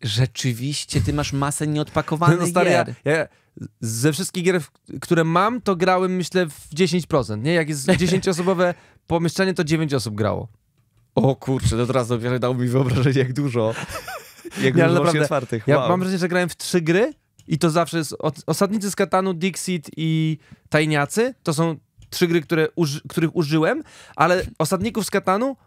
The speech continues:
Speaker 2: mam siedem dodatków, nigdy nie użytych.
Speaker 1: O, wow.
Speaker 2: Mam, y, Wiedźmina z Kickstartera, y, ze wszystkimi dodatkami. To jest pięć opakowań,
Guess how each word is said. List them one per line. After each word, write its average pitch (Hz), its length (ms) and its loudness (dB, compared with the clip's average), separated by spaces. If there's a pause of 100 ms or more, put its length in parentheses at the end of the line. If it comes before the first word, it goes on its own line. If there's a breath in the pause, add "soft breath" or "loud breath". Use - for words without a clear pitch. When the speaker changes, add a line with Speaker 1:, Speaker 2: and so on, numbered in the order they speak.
Speaker 2:
mam 175 360 0
siedem 190 360 0
dodatków, 180 680 -2 (600)
nigdy 156 280 4
nie 156 140 2
użytych. 156 720 -2
Speaker 1:
O, 117 100 4
wow. 139 440 2
Speaker 2:
Mam, 160 360 2
y, 156 380 0 (160)
Wiedźmina 156 640 2
z - 100 -10
Kickstartera, 143 1040 0
y, 135 420 -2 (300)
ze 131 140 2
wszystkimi 202 420 0
dodatkami. 180 760 0
To 147 60 -4
jest 139 140 -2
pięć 202 260 0
opakowań, 175 760 0